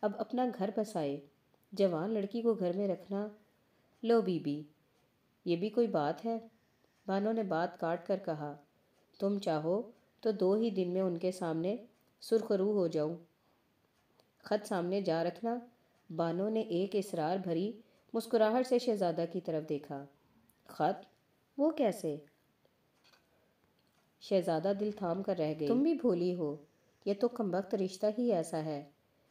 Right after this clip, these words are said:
यहाँ लाग लपेट के बगैर काम नहीं चलता, और तुम कोई बुरी नीयत से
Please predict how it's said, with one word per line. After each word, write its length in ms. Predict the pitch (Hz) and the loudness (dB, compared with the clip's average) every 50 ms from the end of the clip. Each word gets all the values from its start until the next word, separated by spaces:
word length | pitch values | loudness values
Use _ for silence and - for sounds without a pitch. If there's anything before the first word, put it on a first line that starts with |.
| _ _ 185 | _ _ -4
यहाँ 240 | 175 175 202 226 | -2 -2 0 0
लाग 280 | 220 202 175 170 180 202 | 0 2 2 0 0 0
लपेट 340 | 208 202 202 185 175 170 175 | -2 0 0 0 0 0 0
के 80 | - 190 | -2 -2
बगैर 380 | 175 165 160 160 156 165 190 - - - _ _ _ _ _ _ | 0 0 0 2 0 0 -2 -4 -8 -18 _ _ _ _ _ _
काम 260 | - 208 214 247 294 | 0 0 2 2 2
नहीं 220 | 285 247 226 247 | 0 2 0 0
चलता, 400 | 233 - 190 170 156 160 160 143 143 143 - - - _ _ _ _ _ _ _ _ - | 0 0 0 0 0 -2 -4 -6 -6 -8 -10 -16 -20 _ _ _ _ _ _ _ _ -2
और 80 | 226 | -2
तुम 260 | 226 226 254 254 254 | 0 0 0 0 0
कोई 380 | 247 254 247 240 240 247 262 254 - - _ _ _ _ - | 2 2 4 4 4 2 0 -2 -6 -14 _ _ _ _ -2
बुरी 240 | 180 196 202 247 254 | 2 2 4 4 4
नीयत 340 | 247 233 220 214 208 202 208 | 4 2 2 2 0 0 0
से 120 | - 208 | -2 -2